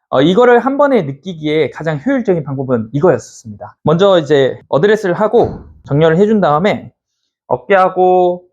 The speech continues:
골반은 그대로 냅두고 오른발만, 아, 왼쪽 뒤꿈치 정도 빼주는 거예요. 이 상태에서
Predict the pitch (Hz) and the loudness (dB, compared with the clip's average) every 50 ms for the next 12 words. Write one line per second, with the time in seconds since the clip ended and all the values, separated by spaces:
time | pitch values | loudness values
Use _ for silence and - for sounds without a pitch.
0 | _ - - 151 151 180 190 170 160 147 160 147 120 110 - - _ _ - 127 | _ -4 -2 0 0 0 0 0 0 -2 -2 -2 -4 -8 -12 -18 _ _ -4 0
1 | 147 151 147 123 110 104 - - - 113 - 180 160 113 104 - _ _ _ _ | 0 2 2 0 -2 -8 -10 -10 -10 -4 -2 0 -2 -2 -4 -10 _ _ _ _
2 | _ _ _ 135 160 220 247 233 220 160 143 131 - 170 151 113 107 104 110 127 | _ _ _ 2 2 4 4 4 2 2 0 0 0 -2 -2 -2 -4 -6 -4 -2
3 | 127 127 151 156 - 160 - - 175 - - 226 220 220 - 175 143 127 117 113 | 0 0 0 0 0 -2 -2 -4 -6 -4 0 0 0 0 0 -2 -2 -2 -2 -2
4 | 110 - - 202 196 202 175 131 113 95 - - - - _ _ _ _ _ _ | -4 0 0 2 2 2 0 0 -4 -6 -8 -12 -12 -14 _ _ _ _ _ _
5 | _ _ _ - - - - - - - - - _ _ _ _ _ _ _ _ | _ _ _ -16 -12 -12 -12 -12 -14 -18 -20 -20 _ _ _ _ _ _ _ _
6 | _ _ _ - - - _ - 139 143 147 143 180 190 190 - 175 147 143 147 | _ _ _ -20 -20 -20 _ -14 -8 -6 -2 0 0 0 0 0 0 0 0 2
7 | 208 220 254 262 - | 2 0 0 0 -6